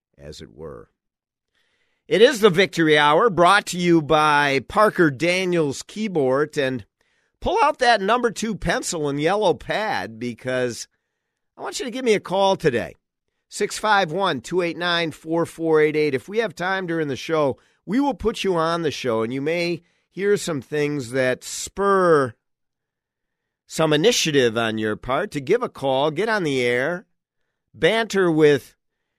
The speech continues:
yours truly, Andrew Parker, about the issues of the day. See if you can convince me otherwise. I have been convinced otherwise on subjects now and again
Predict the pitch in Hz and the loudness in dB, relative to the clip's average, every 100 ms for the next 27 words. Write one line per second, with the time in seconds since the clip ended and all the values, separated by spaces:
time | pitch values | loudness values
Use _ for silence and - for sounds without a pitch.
0 | _ 120 170 185 180 - - 185 180 151 | _ 0 4 4 4 0 2 2 2 0
1 | 147 160 143 151 127 147 156 156 151 131 | 0 0 0 -4 -2 -2 0 0 0 0
2 | 135 131 127 135 151 160 127 131 107 110 | 0 -2 -4 -4 -4 -4 -2 -4 -4 -4
3 | 113 117 156 - 190 185 156 123 135 123 | 0 0 -2 -4 -2 -2 -2 -6 -8 -6
4 | 127 127 123 - 123 113 110 117 147 190 | -4 -4 -4 -6 -6 -4 -2 -4 -6 -6
5 | 170 143 127 147 139 131 117 117 113 110 | -4 -2 0 -2 -4 -6 -6 -8 -6 -4
6 | 110 - _ _ _ _ _ _ 127 123 | -6 -10 _ _ _ _ _ _ -2 0
7 | 123 120 127 175 170 131 120 113 - 139 | 0 0 0 -2 -2 -4 -4 -6 -4 -2
8 | 131 120 135 117 120 127 131 131 120 110 | -2 -2 -4 -4 -2 0 0 -2 -2 -6
9 | 98 117 123 147 190 | -6 -6 -2 -2 -4